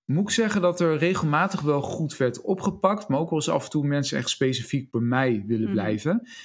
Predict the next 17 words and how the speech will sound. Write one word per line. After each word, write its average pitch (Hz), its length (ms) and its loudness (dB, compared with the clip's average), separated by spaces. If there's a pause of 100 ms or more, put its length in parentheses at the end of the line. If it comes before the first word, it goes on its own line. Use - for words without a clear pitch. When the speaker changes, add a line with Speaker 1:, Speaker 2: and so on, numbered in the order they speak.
(480)
Speaker 1:
Want 107 380 -2
ja, 104 160 0
ik 110 80 -2
heb 123 160 -4
echt - 180 -6
mensen 120 340 -2
die 120 100 0
soms 117 300 0
zeven 127 280 0
of - 160 -14
acht - 220 -2
jaar 120 140 0
bij 113 100 0
mij 110 220 0
sporten, 127 380 -4
Naomi, 104 360 -2
en 113 300 0